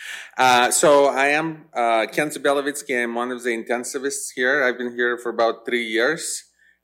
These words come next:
and we're going to spend the next hour or so, um, uh, in talking about, um,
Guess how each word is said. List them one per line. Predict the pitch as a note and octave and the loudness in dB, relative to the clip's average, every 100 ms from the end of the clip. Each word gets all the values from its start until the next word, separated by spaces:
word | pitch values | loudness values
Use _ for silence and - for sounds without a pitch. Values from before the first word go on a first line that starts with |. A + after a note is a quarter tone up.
| - | -6
and | A#2 A2+ A2+ A2+ A2 A2+ | -2 0 0 -2 -6 -6
we're | A2+ A2+ | -4 -2
going | A#2+ A#2+ B2 | -2 -2 -4
to | A2+ | -8
spend | - - A#2 A#2+ A#2+ A2+ | -8 -2 0 0 -4 -2
the | A2 G#2 F#2+ - _ _ _ | 0 2 0 -4 _ _ _
next | A#2 A#2+ A#2+ - | -4 -4 -4 0
hour | B2 B2 A#2 | 2 2 0
or | |
so, | A2+ - G#2 G2+ G#2 G2+ G2+ - - | -4 -2 0 0 0 -2 -6 -12 -6
um, | F#2+ F#2 F#2 F2+ F#2 _ _ _ _ _ | -2 -2 -2 -4 -8 _ _ _ _ _
uh, | G#2 F#2+ | -2 0
in | G#2 G2+ | -2 -2
talking | B2 C3 | -2 -2
about, | A#2 G#2+ G#2+ - - - | -2 0 0 -2 -14 -6
um, | F#2 F2+ F2 F2 | -2 -2 -2 -6